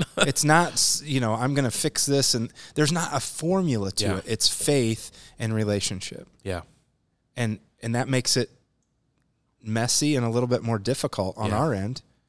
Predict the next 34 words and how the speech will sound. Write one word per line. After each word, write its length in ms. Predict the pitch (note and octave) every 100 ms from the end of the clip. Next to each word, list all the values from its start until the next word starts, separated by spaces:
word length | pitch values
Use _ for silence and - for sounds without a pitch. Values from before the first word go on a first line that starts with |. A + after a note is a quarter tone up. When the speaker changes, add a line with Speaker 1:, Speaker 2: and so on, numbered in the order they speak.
| _ _
Speaker 2:
is 400 | A2 G#2+ G2 - A#2
we 160 | G#2+
just 180 | C3+ C3+
have 140 | A#2+ G#2+
to 60 |
continue 400 | - G2+ A#2 G#2+
to 200 | G2+ F#2+ F#2+ _ _ _ _
seek 380 | - - A2 -
him 400 | - D3 F#2+ G2 -
Speaker 1:
Yeah. 180 | F2+ E2 - _ _ _ _ _
Speaker 2:
and 200 | A#2 G#2
walk 240 | A#2 B2
through 320 | - F3 B3
the 120 | C#3 G#2+
things 420 | - G#2+ G2+ -
that 260 | G#2 -
life 260 | A2+ G#2 - A#2+ - A2
brings 440 | G#2+ G2+ C3 - -
on 160 | G#2 G#2
this 120 | G2+
side, 420 | - G2 F#2 A2+ - _ _ _ _ -
but 140 | A2+
to 100 | A2+
do 220 | G#2 A#2
it 100 | G#2 -
in 240 | A2 G2+
faith. 760 | - G2 D#2 G2+ - - - - _ _ _
Speaker 1:
Yeah. 240 | B2+ F3+ C#3 - A#2+
Speaker 2:
In 100 | G#2+
trust. 540 | - F#2+ G2 - -
Speaker 1:
I, 80 | - - - - - _ _ _ _ _ _ _ _ _ _ _ _ _ _ _ _ _ _
I 140 | A2
desire 400 | G#2+ G#2 G2+ G2+
mercy, 560 | G2+ A2 G2+ - F2+ F2